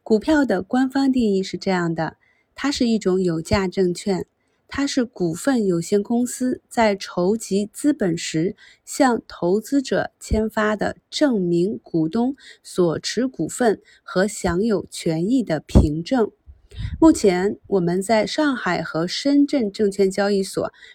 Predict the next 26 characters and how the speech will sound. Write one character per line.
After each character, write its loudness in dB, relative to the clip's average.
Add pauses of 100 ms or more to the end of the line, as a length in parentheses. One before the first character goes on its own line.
上 2
市 -4
交 2
易 0
的 -4
股 -2
票 -2
都 0
属 -2
于 -2
普 -4
通 0
股。 -2 (500)
普 2
通 8
股 6
是 -2
指 0
在 0
公 0
司 -4
的 0
经 4
营 2
管 0
理 2